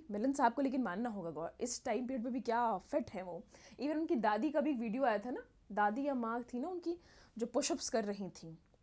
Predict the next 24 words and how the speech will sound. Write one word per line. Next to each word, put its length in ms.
आपको 220
फिट 220
इंडिया 220
मूवमेंट 300
से 100
याद 240
होगा, 280
जिसमें 300
भारतीयों 520
को 180
अपने 280
दैनिक 500
जीवन 300
में 180
फिटनेस 560
और 120
गतिविधियों 640
के 140
खेलों 360
में 120
शामिल 420
करने 360
के 120
लिए 260